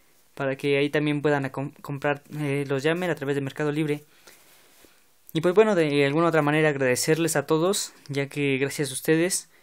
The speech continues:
Janmex, eh, en la actualidad somos los distribuidores número uno aquí en la,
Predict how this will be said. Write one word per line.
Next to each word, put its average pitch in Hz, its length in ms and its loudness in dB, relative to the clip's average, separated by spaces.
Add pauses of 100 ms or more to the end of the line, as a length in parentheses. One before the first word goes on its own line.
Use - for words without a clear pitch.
(880)
Janmex, 160 600 0
eh, 135 400 -4 (320)
en 139 160 -4
la 131 80 -2
actualidad 147 520 2 (680)
somos 165 640 2 (260)
los 143 180 -4
distribuidores 143 880 2
número 151 360 2
uno 165 400 2 (800)
aquí 151 460 0
en 143 140 0
la, 131 500 -2